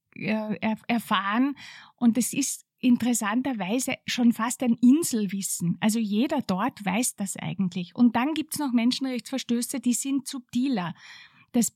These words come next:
die bestehen darin, dass Menschen ständig im Unklaren gelassen werden, warum irgendwelche Regeln gerade für sie erfunden werden,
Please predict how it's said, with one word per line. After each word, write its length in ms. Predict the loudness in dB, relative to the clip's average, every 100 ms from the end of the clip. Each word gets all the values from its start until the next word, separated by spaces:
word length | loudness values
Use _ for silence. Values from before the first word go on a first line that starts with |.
| _
die 100 | 0
bestehen 520 | 2 2 2 4 4
darin, 360 | 4 4 4 2 -2 -6
dass 180 | -2 4
Menschen 600 | 6 6 4 2 -2 -2 -6 -16 -10
ständig 540 | -4 0 2 2 2
im 140 | 2
Unklaren 680 | 4 4 2 -2 -2 -4 -2
gelassen 560 | -2 -4 -4 -4 0 -2
werden, 520 | -2 -2 -2 -2 -6 -14
warum 760 | -10 -4 -2 2 2 2 -2 -2
irgendwelche 720 | 0 0 0 -2 -2 -2 -4
Regeln 500 | -2 -2 0 2 4
gerade 380 | 4 0 -2 -4
für 160 | -2 -4
sie 220 | -2 -4
erfunden 500 | -4 -2 0 2 0
werden, 360 | 0 0 0